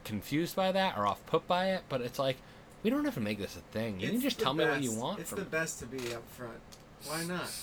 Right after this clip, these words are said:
Speaker 2: Why not be upfront and honest?
Speaker 1: It's frustrating.
Speaker 2: Yeah.
Speaker 1: Espe-, 'cause, uh, like, in these meetings, I'll fucking be like, "All right, why?"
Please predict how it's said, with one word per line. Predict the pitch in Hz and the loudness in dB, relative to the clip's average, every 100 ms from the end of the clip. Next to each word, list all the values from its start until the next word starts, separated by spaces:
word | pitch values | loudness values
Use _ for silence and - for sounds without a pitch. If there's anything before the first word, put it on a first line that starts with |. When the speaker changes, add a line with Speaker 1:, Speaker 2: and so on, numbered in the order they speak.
| - | -8
Speaker 2:
Why | 131 147 | -6 -4
not | 160 160 147 | -2 -4 -2
be | 156 | 0
upfront | 151 - 151 147 | 0 -2 -8 -8
and | 143 | -8
honest? | 143 120 110 - - | -8 -8 -10 -10 -8
Speaker 1:
It's | 196 | -6
frustrating. | - 147 220 - 87 78 - - | 0 4 4 4 2 -2 -6 -10
Speaker 2:
Yeah. | - | -2
Speaker 1:
Espe-, | 135 220 | 4 6
'cause, | 226 220 | 6 4
uh, | 196 175 | 2 2
like, | 196 165 | 2 2
in | 185 | -2
these | 196 196 | -2 -2
meetings, | 185 240 208 156 | -2 -2 -2 -4
I'll | - 143 - | -6 -8 -8
fucking | 170 156 165 | -8 -6 -6
be | 165 | -8
like, | 156 151 147 - - - | -6 -6 -8 -12 -18 -4
"All | 87 | 0
right, | 143 147 | 0 0
why?" | 120 135 135 | 4 4 4